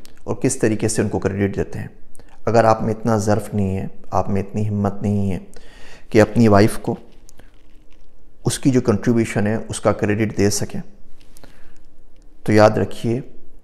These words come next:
आप इस काबिल ही नहीं हैं कि आपको सुना जाए या आपको फॉलो किया जाए। उम्मीद है ये तल्ख़ बातें हमारे माशरे की किसी न किसी दिन आपको ज़रूर समझ में आ जाएंगी। मुझे अपनी दुआओं में याद रखिएगा।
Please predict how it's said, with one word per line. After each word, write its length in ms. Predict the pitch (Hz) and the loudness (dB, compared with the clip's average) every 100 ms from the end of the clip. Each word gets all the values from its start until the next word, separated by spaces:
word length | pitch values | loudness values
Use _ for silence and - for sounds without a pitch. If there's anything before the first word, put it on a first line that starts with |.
| - - | -12 -2
आप 120 | 113 | -2
इस 120 | 110 | -2
काबिल 360 | - 104 110 117 | 0 2 4 2
ही 80 | 113 | 2
नहीं 280 | 104 107 101 | 0 0 -2
हैं 120 | 104 - - - - - - - - | -4 -8 -10 -12 -14 -12 -12 -10 -4
कि 60 | - | 2
आपको 220 | 104 107 | 2 0
सुना 280 | 104 107 113 | -2 0 2
जाए 320 | 104 95 104 - - - | 4 2 2 -4 -10 -4
या 60 | 92 | -4
आपको 200 | 90 92 | -2 -4
फॉलो 260 | - 85 | -4 -4
किया 200 | 82 - | -4 -6
जाए। 200 | - - - - - - - - - - - - - - - - - | -8 -10 -12 -10 -6 -6 -6 -8 -8 -8 -10 -12 -14 -12 -10 -8 0
उम्मीद 240 | 135 147 139 | 4 4 2
है 80 | 123 - - - - - - | -2 -6 -8 -8 -6 -4 -2
ये 60 | 117 | 4
तल्ख़ 320 | 120 117 - | 8 6 6
बातें 320 | 110 98 - | 6 6 2
हमारे 360 | 123 104 95 98 | 0 2 4 4
माशरे 400 | 95 95 - 95 | 2 0 -2 -2
की 200 | - - - - - - - - | -4 -10 -10 -10 -10 -12 -14 -6
किसी 220 | 107 - | -4 0
न 100 | 110 | 0
किसी 160 | 104 - | 0 0
दिन 240 | - 98 - - - - - | -2 -2 -6 -10 -6 -6 -2
आपको 220 | 90 95 | 0 2
ज़रूर 200 | 95 101 | 2 0
समझ 240 | - 98 95 | 0 -2 0
में 120 | 95 | 0
आ 80 | 87 | 0
जाएंगी। 400 | 107 95 92 - - - - - - - - - - - - | 0 -4 -6 -10 -10 -8 -6 -6 -8 -12 -10 -8 -8 -8 0
मुझे 120 | 120 | 0
अपनी 160 | 117 107 | 2 4
दुआओं 220 | 104 101 | 6 6
में 100 | 101 | 4
याद 180 | 95 98 | 2 2
रखिएगा। 440 | 95 - 107 - | -2 -2 -4 -6